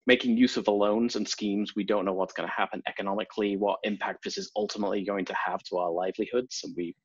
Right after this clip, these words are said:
we should make use of those stimulus programs that each government is providing so that we can be here for the long term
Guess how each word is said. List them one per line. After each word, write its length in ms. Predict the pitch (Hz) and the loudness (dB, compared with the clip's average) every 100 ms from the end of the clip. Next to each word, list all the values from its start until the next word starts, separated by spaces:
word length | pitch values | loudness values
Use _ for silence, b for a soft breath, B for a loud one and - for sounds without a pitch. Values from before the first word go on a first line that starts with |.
| - | -6
we 380 | 98 95 92 - | 0 2 0 -2
should 240 | - - 101 | -2 0 4
make 320 | 110 110 - | 2 2 0
use 220 | 110 - | 0 0
of 80 | 98 | 2
those 440 | 98 90 - - - B B | 4 4 0 -6 -10 B B
stimulus 480 | - - 113 113 110 | -8 -2 4 4 4
programs 500 | - 110 110 107 107 - | 4 4 6 4 4 0
that 120 | - | -2
each 180 | 101 - | -4 0
government 420 | 98 113 107 - | 2 4 2 0
is 80 | 104 | -2
providing 720 | - 101 101 98 101 101 107 | 0 4 6 6 2 0 -2
so 200 | - 107 | 0 4
that 160 | 101 92 - B B | 4 2 -2 B B
we 140 | - 127 | 4 6
can 160 | 120 | 6
be 160 | 101 113 | 6 4
here 200 | - 98 | 6 4
for 120 | 95 | 4
the 80 | 92 | 2
long 300 | 92 92 98 | 2 2 0
term 360 | - 123 135 | 0 0 0